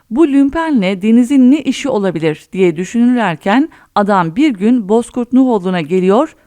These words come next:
Nuhoğlu soruyor. "Deniz seninle ne konuşuyor?" "İyi güzel şeyler konuşuyoruz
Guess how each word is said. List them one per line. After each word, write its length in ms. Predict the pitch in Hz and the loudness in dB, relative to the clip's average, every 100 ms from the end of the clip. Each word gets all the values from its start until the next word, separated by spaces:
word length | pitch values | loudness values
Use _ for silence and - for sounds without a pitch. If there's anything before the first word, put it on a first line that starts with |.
| _ 247 | _ 2
Nuhoğlu 460 | 277 254 180 254 | 4 4 0 -4
soruyor. 600 | - 226 185 151 - - _ _ _ _ _ _ | -6 -6 -2 -2 -4 -12 _ _ _ _ _ _
"Deniz 320 | 202 262 349 | 0 2 0
seninle 460 | - 269 294 285 262 | -4 0 2 4 2
ne 100 | 311 | 2
konuşuyor?" 800 | - 285 202 - 143 180 - _ _ _ _ _ _ _ _ | 0 -2 -2 -4 -4 -4 -8 _ _ _ _ _ _ _ _
"İyi 300 | 294 339 277 | -2 0 0
güzel 360 | 262 254 302 302 | -2 -2 -4 -4
şeyler 440 | 285 262 254 254 | -6 -2 -2 -2
konuşuyoruz 720 | - 180 160 170 143 123 - | -4 -6 -6 -4 -6 -6 -14